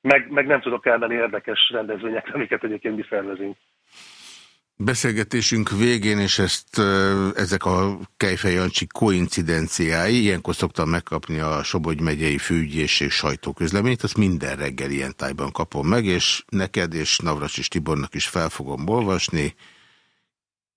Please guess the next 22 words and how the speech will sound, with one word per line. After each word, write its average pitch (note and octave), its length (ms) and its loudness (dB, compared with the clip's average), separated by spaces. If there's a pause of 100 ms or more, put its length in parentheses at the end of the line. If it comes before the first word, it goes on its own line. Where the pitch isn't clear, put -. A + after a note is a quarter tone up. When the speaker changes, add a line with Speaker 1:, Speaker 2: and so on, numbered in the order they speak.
(120)
Speaker 2:
Kérem F#2+ 340 2
a D#2+ 80 -4
kommentárt. D2 880 -6
Kicsit F3 400 2
magamra F#2+ 560 2
ismerek D#2+ 480 0
az D#2+ 160 0
illetőben, B2 760 2
nem C#3+ 280 4
minden A#2 440 2
szempontból, C3+ 1000 2 (480)
de F#2+ 260 2
így B2+ 260 6
szép, A2 420 2
ahogy F2 340 2
van, D#2 380 0 (380)
ami F#2 180 4
nem G#2 160 6
azt G2 180 2
jelenti, F2 300 2
hogy D#2+ 120 0
helyeslem. C2 680 -2